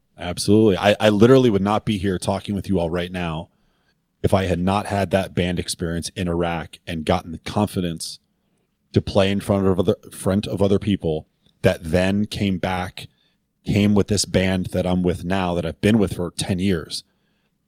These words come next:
That led me to writing my own music, that led me to writing about magic, <laughs> you know, and coming up with an album called Planeswalker Punk. A-, and that's why we're here today. So it,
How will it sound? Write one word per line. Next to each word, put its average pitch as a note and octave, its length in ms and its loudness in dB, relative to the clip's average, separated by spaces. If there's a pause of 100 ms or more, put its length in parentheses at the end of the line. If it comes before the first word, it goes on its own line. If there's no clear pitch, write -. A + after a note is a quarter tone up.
(160)
That F#2 160 -2
led F#2+ 260 4
me F#2 260 -6
to - 180 -6
writing F#2 380 0
my F#2 120 0
own F2+ 160 2
music, D#2+ 520 -4 (400)
that - 180 -4
led F2+ 260 4
me E2+ 440 -6
to - 120 -6
writing F2+ 360 2
about D#2+ 300 0
magic, E2+ 540 0 (140)
<laughs> - 160 -20
you G2+ 140 2
know, E2+ 240 4
and G2+ 120 0
coming G2+ 280 0
up F#2+ 120 0
with F#2+ 100 0
an F2+ 100 -2
album E2+ 480 -4 (500)
called F#2 220 4
Planeswalker E2+ 600 -2
Punk. - 360 -12 (340)
A-, - 180 -8
and F#2+ 120 4
that's F2+ 180 2
why F#2 100 6
we're E2+ 120 0
here D#2 160 -2
today. D#2 300 -6
So E2+ 260 0
it, E2+ 180 -4